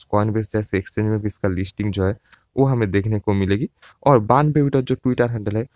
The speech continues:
वहाँ पे कितना कुछ बार्निंग हो रही है वो भी देखेंगे। देखो ये तो, देखो तो हर घंटे में देखो तो बेबी डॉट कॉइन जो है इसका बार्निंग वगैरह हो रही है। देखो तो बान बेबी डॉट Twitter हैंडल में इसका जो न्यूज़ है वो दिया जाता है। और आप यहाँ पे देख सकते हो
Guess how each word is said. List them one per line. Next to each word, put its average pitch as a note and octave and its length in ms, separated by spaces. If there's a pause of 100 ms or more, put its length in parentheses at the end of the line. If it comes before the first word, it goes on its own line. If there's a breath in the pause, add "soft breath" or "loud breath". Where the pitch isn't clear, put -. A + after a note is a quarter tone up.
(200)
वहाँ C#3+ 140
पे C#3 140
कितना C3 300
कुछ B2 180
बार्निंग A#2 460
हो A#2+ 120
रही G#2+ 160
है G#2 120 (120)
वो A2+ 100
भी A2+ 140
देखेंगे। G#2+ 440
देखो G2 260
ये G#2+ 60
तो, C#3+ 140 (380 loud breath)
देखो E3+ 160
तो D3+ 140
हर C#3+ 200
घंटे C#3+ 280
में A#2+ 140
देखो - 520
तो A2+ 80
बेबी B2 200
डॉट B2 180
कॉइन A#2+ 240
जो G#2+ 80
है G#2 60
इसका G#2+ 200 (100)
बार्निंग A2 420
वगैरह G#2+ 320 (120)
हो G#2+ 80
रही G#2+ 200
है। G#2+ 100
देखो G#2 200
तो G#2 100
बान G2+ 260
बेबी G2+ 160
डॉट G2+ 180
Twitter G#2 300
हैंडल G2+ 260
में G2 120 (300 soft breath)
इसका A#2 260
जो A2 140
न्यूज़ A2 380
है G#2 80
वो G#2 200
दिया G#2+ 380
जाता G2+ 320
है। C#3 100 (300 soft breath)
और C3+ 120
आप C#3+ 120
यहाँ C#3 100
पे C3 120
देख A#2 160
सकते B2+ 280
हो F#3 80